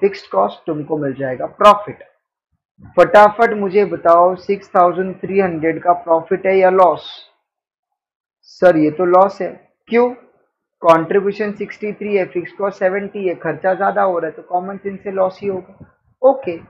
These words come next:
Second वाला पन्द्रह हजार, छह हजार और तेरह। Second वाला case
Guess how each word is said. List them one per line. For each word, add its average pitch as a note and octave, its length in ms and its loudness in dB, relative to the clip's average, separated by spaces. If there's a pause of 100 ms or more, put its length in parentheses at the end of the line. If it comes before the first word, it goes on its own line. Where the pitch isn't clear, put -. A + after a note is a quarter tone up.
(640)
Second A3 360 4
वाला C#3+ 220 0 (140)
पन्द्रह F3 340 0
हजार, F#3+ 240 0 (100)
छह F3+ 200 0
हजार F3+ 240 0
और F3+ 160 2
तेरह। C3 360 -6 (2250)
Second F3+ 300 0
वाला D3+ 220 0
case G3+ 360 -10